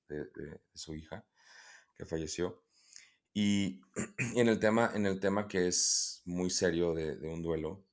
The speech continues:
en general, ahora sí que de una persona, en, en algo que ella menciona es que algo que,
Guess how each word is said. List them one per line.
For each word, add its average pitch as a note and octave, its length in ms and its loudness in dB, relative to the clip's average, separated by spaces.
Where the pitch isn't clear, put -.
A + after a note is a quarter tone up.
en F#2 100 -16
general, D#2 600 -6
ahora D#2 180 -6
sí - 220 -6
que D2+ 100 -4
de D2+ 60 -2
una D2+ 200 -8
persona, D#2+ 440 -10
en, F#2 300 0
en F2 500 0
algo G2+ 280 6
que G2+ 120 2
ella G2 180 4
menciona F2+ 540 0
es E2+ 240 2
que E2+ 200 -2
algo F2 320 0
que, D#2+ 480 -4